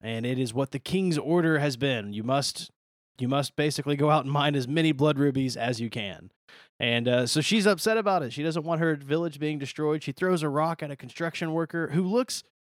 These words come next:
very, like, modern compared to the other people in the sh-, episode or the show, I thought. Like, it seemed like they looked like they might have been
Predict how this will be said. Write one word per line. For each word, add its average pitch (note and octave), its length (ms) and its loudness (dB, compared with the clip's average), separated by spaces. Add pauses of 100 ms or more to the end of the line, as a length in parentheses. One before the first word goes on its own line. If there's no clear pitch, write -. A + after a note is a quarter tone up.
(120)
very, E3+ 400 2
like, A#2+ 480 0 (220)
modern E3 600 0 (140)
compared G3+ 520 0
to G#3 160 0
the F3+ 200 -2
other D#3 260 2
people F#3 420 0
in F#3+ 120 0
the E3+ 200 0
sh-, - 240 -10
episode F#3+ 540 0
or D#3+ 80 2
the B2+ 100 -2
show, D3 300 0
I F3 120 2
thought. G3+ 340 -2
Like, C#3 200 -2
it C#3+ 120 -8
seemed F3 200 0
like D#3 140 0
they C#3+ 220 2
looked D3+ 260 -2
like C3 180 -2
they C3 140 -2
might B2 180 -4
have A#2 140 -4
been B2 380 -2